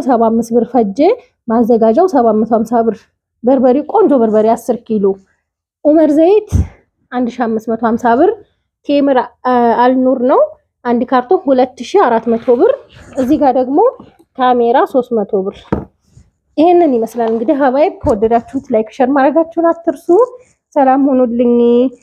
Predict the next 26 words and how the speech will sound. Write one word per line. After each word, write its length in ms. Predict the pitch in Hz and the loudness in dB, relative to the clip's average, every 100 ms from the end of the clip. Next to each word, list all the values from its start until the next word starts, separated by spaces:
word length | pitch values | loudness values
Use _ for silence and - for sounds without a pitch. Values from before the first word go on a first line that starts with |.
| _ _ - | _ _ -2
ደግሞ 200 | 285 311 | 0 2
እኔ 140 | 349 359 | 2 2
ሰው 140 | 349 285 | 0 0
መምረጥ 320 | 262 254 254 | 0 0 0
አልችልም። 420 | 254 277 269 233 226 226 226 214 | -2 -4 -4 -2 0 0 0 -2
ስሙ፣ 260 | 208 302 277 262 254 | -2 0 2 2 2
ኧረ 180 | 254 285 | 2 2
ተው፣ 220 | 277 294 294 | 2 0 0
ስሙ፣ 320 | - 262 294 294 311 | -2 -2 0 0 0
ስሙ። 320 | 311 269 262 294 480 - _ _ _ _ _ _ _ 349 | 0 0 2 2 0 -6 _ _ _ _ _ _ _ 0
እንዴት፣ 440 | 381 247 339 330 294 302 | 0 2 0 0 -4 0
እንዴት 300 | 381 392 381 | 2 2 0
ሰው 160 | - 381 | 0 0
ይመረጣል 540 | 330 320 349 349 285 311 | 2 2 0 0 0 0
ብላችሁ 400 | 370 330 - 302 | 0 -2 -6 -4
እንደምታስቡ 720 | 311 359 349 349 277 - 359 320 | 0 0 0 -2 -10 -2 0 0
ብቻ 200 | 349 - 381 | -4 -2 0
ነው 100 | 269 | 0
እኔ 120 | 262 254 | 0 -2
ግራ 160 | 226 262 | 0 0
የሚገባኝ። 500 | 254 247 220 240 240 | 0 -2 0 0 0
ምክንያቱም 520 | 311 330 370 415 466 494 - _ _ _ _ _ | -4 -4 -2 0 -2 -2 -10 _ _ _ _ _
እኔ 160 | 330 392 | 0 2
እናንተን 480 | 415 381 381 392 339 | 4 2 2 0 0
አላያችሁም፣ 600 | 311 302 277 285 - 302 269 | 2 2 0 0 -2 -2 0
እናንተ 360 | 320 330 330 | 0 0 0